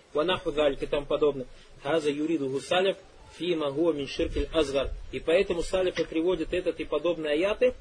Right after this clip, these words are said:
говоря о маленьком ширке. Почему? Потому что причина изначально одна. "Фаль аяту лати фи ширкиль акбар тураду фи ибтали ширкиль азгар".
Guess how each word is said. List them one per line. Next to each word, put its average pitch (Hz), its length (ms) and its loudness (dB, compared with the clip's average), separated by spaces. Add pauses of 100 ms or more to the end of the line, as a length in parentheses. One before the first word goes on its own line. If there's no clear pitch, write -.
(140)
говоря 147 460 4
о 151 100 0
маленьком 147 420 0
ширке. 151 340 -2
Почему? 190 320 -2
Потому 175 340 0
что 165 180 0
причина 277 580 -2
изначально 226 720 0 (480)
одна. 302 420 0 (640)
"Фаль 190 180 8
аяту 254 440 8
лати 196 400 2
фи 202 160 -6
ширкиль 190 400 2
акбар 214 380 2
тураду 226 440 4
фи 170 160 -2
ибтали 196 300 2
ширкиль 202 420 0
азгар". 208 340 0